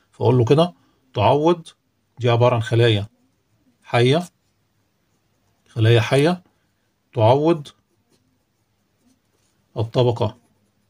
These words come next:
السطحية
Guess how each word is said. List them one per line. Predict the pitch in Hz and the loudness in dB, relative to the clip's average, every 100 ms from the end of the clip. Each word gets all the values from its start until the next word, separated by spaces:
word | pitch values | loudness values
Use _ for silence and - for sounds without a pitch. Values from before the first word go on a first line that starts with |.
| _ _ _ _ _ _ _ - - _ _ _ _ _ _ | _ _ _ _ _ _ _ -20 -20 _ _ _ _ _ _
السطحية | 117 - 113 110 135 147 165 | -6 -2 -2 -2 0 2 0